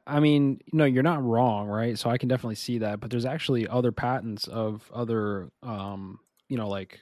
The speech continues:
I forget what the technical term that they use for 'em. It's not, like, zero gravity, but it's some crazy term that they use for these craft, but there's a bunch of 'em, and some of them are kinda square shaped and cube shaped, and, you know, there, there's a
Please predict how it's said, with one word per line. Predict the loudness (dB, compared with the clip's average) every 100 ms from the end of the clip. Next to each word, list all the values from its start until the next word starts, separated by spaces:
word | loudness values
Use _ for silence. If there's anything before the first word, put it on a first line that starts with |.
| _
I | -18 -16
forget | -10 -10 -10
what | -16 -16
the | -12
technical | -10 -10 -12 -14
term | -8 -8 -8 -10 -12
that | -10 -8
they | -8
use | -8 -8
for | -8 -10 -8
'em. | -10 -12
It's | -4
not, | -4
like, | -4 -8
zero | -4 -4 -4
gravity, | -4 -4 -4 -4 -8 -8
but | -8
it's | -8 -8 -6
some | -6 -6 -10 _ _ _ _ _ _ _ _ _ _ _ _ _ _ _ _
crazy | 0 0 0
term | 0 2 2
that | 2
they | 0
use | 0 0
for |
these | -4 -2
craft, | 0 0 -2
but | 2
there's | 2
a | 0
bunch | 2 2 4
of | 0
'em, | -2
and | -4
some | 0 2
of | 2
them | 2 2
are | 2 2 0 -6 -4
kinda | -2 -2
square | -4 -2 0 0
shaped | -2 -2 -2 -4
and | -12
cube | -6 -2 -2 -2
shaped, | -2 0 -2 -4
and, | -8 -8 -12 _ _ _ _ _ _
you | -8
know, | -6 -6
there, | -6 -4
there's | -2 -2
a | -2